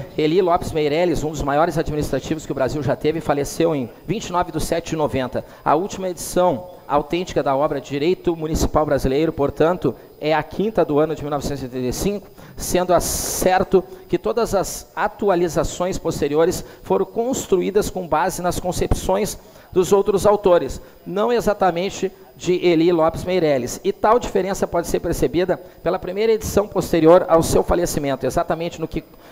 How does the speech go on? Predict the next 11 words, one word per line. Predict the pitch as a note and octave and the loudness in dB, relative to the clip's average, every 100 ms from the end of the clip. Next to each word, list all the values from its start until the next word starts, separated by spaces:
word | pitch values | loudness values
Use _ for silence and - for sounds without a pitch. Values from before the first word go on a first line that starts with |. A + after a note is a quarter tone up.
| - - _ _ - | -20 -20 _ _ -6
concerne | G3+ G3+ - G3+ G#3+ G#3+ E3+ A#2+ - - | -6 -2 0 2 2 0 -2 -6 -8 -2
aos | D#3+ - | 2 2
processos | F3+ D3 F#3+ F#3+ - | 0 -4 -2 -4 -6
de | E3+ | -4
cassação | F3+ - D#3+ - F3 | -4 -2 -6 -4 -4
de | |
prefeitos | F3+ D3+ - F3 - | 2 2 4 2 0
e | E3+ | -4
vereadores. | E3 E3+ D#3+ A#2+ A2 - - | 0 2 0 0 -4 -6 -8
Quinta | G3+ G3+ | -4 -4
edição. | F#3 - - A#2 | -4 -2 0 0